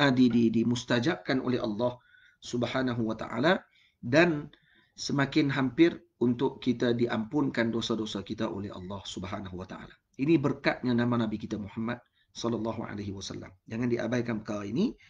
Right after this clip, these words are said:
Dan ini telah disebutkan, uh, oleh, uh, Al-Imam Tirmidzi, disebutkan juga oleh Al-Imam Abdul Razak,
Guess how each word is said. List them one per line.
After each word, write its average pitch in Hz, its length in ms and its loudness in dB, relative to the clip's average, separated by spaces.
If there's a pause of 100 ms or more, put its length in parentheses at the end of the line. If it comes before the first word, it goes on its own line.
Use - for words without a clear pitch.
(260)
Dan 151 480 6 (320)
ini 165 160 4
telah 139 160 0
disebutkan, 135 720 0 (1040)
uh, 107 320 0
oleh, 123 240 4 (480)
uh, 101 320 -6
Al-Imam 131 480 0
Tirmidzi, 117 720 4 (320)
disebutkan 131 560 -2
juga 110 240 0
oleh 110 240 0
Al-Imam 110 640 0
Abdul 113 320 -4
Razak, 110 400 -2